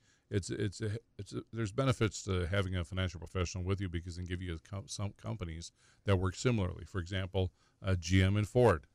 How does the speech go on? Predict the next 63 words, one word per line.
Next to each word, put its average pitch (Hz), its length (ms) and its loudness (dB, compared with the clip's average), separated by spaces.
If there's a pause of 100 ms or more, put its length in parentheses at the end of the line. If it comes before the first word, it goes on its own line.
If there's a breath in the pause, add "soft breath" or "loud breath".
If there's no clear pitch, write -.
Um, 92 340 -8 (400)
you 98 80 -2
know, 104 280 4
um, 92 340 0
uh, 90 160 2
okay, 98 260 2
I 95 40 4
don't 101 240 0
like 98 160 6
Ford 117 280 4
anymore, 98 440 2
so 92 320 -2 (420)
it's 90 140 -2
down. 98 300 2
I'm 101 80 0
gonna 92 120 -2
sell 101 240 0
that 95 180 4
for 101 120 -4
a 92 40 0
loss. 92 300 2
I'm 104 60 -6
gonna 95 120 -2
buy 92 220 4
G 92 200 0
M. 110 120 -2
It's 85 120 -6
still 95 160 -4
a 92 60 -4
car 107 220 2
manufacturer, 90 640 -2
and 87 100 -8
so 90 120 -8
if 80 80 -6
the 87 80 -8
car 95 220 -2
manufacturers 90 800 -6
and 85 140 -10 (400)
car 104 180 6
sales 87 320 2
and 85 140 -2
improving, 104 420 0
I'll, 90 200 2
I'll 90 120 2
still 95 200 -6
benefit, 98 400 2
but 85 100 -6
I 87 40 2
don't 87 180 -6
have 87 160 -10
to, 82 200 -8 (560)
uh, 92 80 0
worry 95 280 4
about 87 180 0
the 92 80 -8
wash 92 300 2
sale 85 240 -4
rules 85 280 -4
in 87 60 -6
the 85 60 -2
middle 82 180 -2
of 85 80 0
there 87 220 0